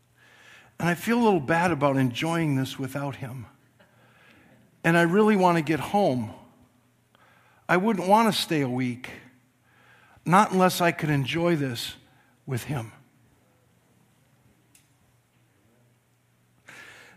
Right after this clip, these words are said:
That is exactly how Jesus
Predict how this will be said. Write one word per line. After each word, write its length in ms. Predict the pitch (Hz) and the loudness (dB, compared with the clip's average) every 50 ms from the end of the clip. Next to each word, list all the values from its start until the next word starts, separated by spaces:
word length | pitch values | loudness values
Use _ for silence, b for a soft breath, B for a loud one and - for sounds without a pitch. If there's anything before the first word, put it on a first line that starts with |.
| B B _ _ | B B _ _
That 640 | 151 151 170 185 196 202 202 202 - - - - - - - | -2 0 2 4 4 2 2 0 -4 -12 -20 -20 -20 -14 -8
is 220 | - 147 127 127 | -6 -4 -4 -4
exactly 1080 | 139 139 113 117 110 - 160 170 165 170 170 165 - - - 131 127 120 113 110 107 - _ _ _ _ b b b b b b b b b | -4 -6 -8 -8 -8 -6 -6 -4 -4 -4 -4 -6 -8 -10 -12 -12 -12 -12 -12 -16 -18 -20 _ _ _ _ b b b b b b b b b
how 240 | - - 147 135 139 | -8 -6 -6 -6 -6
Jesus 920 | 135 117 107 123 151 165 170 165 151 123 131 131 123 117 - - - - | -8 -8 -8 -6 -4 -4 -4 -4 -4 -6 -8 -8 -10 -10 -10 -14 -14 -16